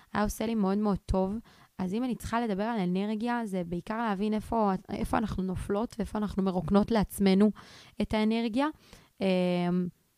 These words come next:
וכמובן, איך אנחנו מטעינות את עצמנו. בסופו של דבר, אנחנו כולנו יצורים חברתיים, ואנחנו זקוקים לחברה. אז גם אם זה יהיה שטחי ביותר, ותלכי לבית קפה ותשבי עם חברה, ולא תדברו על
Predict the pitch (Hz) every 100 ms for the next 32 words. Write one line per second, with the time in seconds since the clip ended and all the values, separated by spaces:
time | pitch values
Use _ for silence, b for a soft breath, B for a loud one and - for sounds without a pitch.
0 | _ _ _ _ _ - 196 190 190 175
1 | 175 254 233 233 247 233 220 220 226 233
2 | 262 - - 180 170 196 180 - 254 247
3 | 247 226 269 214 185 - 196 220 226 -
4 | 180 202 - 208 175 - 180 208 247 175
5 | - 175 - - 190 - 269 262 220 196
6 | B B B B 196 - 170 165 175 208
7 | B B B - 185 165 185 233 330 294
8 | 208 226 233 - - - 240 233 208 -
9 | 214 196 175 175 180 - 254 254 247 226
10 | - 277 - 262 208 196 180 254 254 202
11 | 196 247 220 226 294 233 220 233